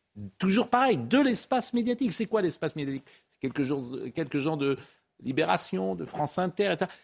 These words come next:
Alors, le public ne les suit pas, mais en revanche, dans l'espace médiatique, ils sont très importants. Ils sont même dominants. Chez les artistes, chez les chanteurs, chez les hommes politiques parfois,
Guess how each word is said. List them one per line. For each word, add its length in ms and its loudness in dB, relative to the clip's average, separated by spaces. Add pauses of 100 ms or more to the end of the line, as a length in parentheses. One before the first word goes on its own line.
(140)
Alors, 200 4
le 180 4
public 420 4
ne 100 4
les 100 6
suit 180 2
pas, 320 2
mais 300 6
en 100 4
revanche, 260 2
dans 140 4
l'espace 460 2
médiatique, 420 2
ils 80 0
sont 120 2
très 300 2
importants. 440 0
Ils 140 0
sont 120 0
même 260 2
dominants. 540 4 (520)
Chez 80 -8
les 100 0
artistes, 480 -2
chez 140 -6
les 80 -6
chanteurs, 680 -2
chez 180 -14
les 180 -4
hommes 100 -4
politiques 420 -6
parfois, 480 -2